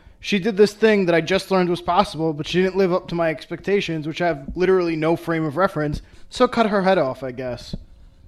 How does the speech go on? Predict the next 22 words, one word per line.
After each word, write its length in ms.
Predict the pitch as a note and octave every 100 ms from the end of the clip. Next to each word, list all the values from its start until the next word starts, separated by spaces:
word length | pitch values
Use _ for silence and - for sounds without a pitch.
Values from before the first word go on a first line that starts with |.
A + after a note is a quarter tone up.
| -
Anyway, 400 | G#3 G3+ F#3 F3+
she's 200 | E3+ E3
crying 320 | - G3+ F#3+ F3+
in 80 |
the 80 | F3
room, 360 | G#3 B3+ B3+ A#3+ - - - - - - _ - -
and 80 |
the 60 | G3
door 220 | A3 A3+
swings 340 | - G#3+ G3+ G#3+
open, 280 | G#3+ E3+
and 80 | D#3+
a 40 | E3
little 220 | F#3+ F3+
man 260 | F#3 F#3
walks 300 | D#3+ C#3 -
in 240 | C#3+ C#3+ B2+
and 120 | D#3
asks 300 | F3+ F3 -
her 60 | E3
what's 240 | D#3+ D#3
wrong. 300 | G3 F3+ D#3+